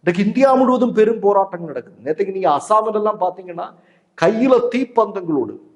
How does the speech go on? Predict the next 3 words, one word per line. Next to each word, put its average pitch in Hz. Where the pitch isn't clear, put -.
பல்லாயிரக்கணக்கான 214
இளைஞர்கள் 180
தெருவீதிகளில் 175